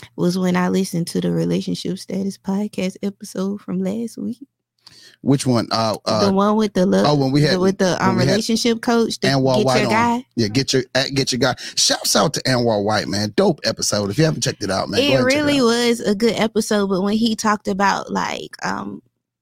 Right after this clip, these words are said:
Speaker 1: you know, women of color, black women, and how a lot of times they come from backgrounds with narcissistic moms, and, like, how all of this stuff, it, it goes to, it kinda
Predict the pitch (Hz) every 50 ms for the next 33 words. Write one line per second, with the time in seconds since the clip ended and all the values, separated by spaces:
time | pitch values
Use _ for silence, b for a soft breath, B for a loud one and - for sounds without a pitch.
0 | _ - 214 208 196 190 185 196 202 208 196 190 185 - - 202 196 180 175 190
1 | 190 202 202 202 - 196 190 185 185 185 180 180 170 185 196 190 185 - 180 175
2 | 175 180 175 170 180 180 - - 175 175 185 - 180 180 - - 185 180 175 -
3 | - 175 175 175 175 180 180 180 185 - - - 175 175 175 175 - 180 175 175
4 | 170 175 - - 175 - 190 180 - 175 170 175 180 175 175 170 170 170 170 170
5 | 175 175 180 190 175 170 170 175 - B B B B B B 180 180 185 185 226
6 | 220 196 - - 190 214 226 226 226 208 214 208 208 - - - - 220 220 214
7 | 220 - 196 185 - - - 180 196 180 185 196 202 202 196 196 196 - - -
8 | - 220 208 202 196 185 180 180 185 196 _ _ _ _ _ B B B B 269
9 | B 254 254 - 302 254 247 233 208 185 -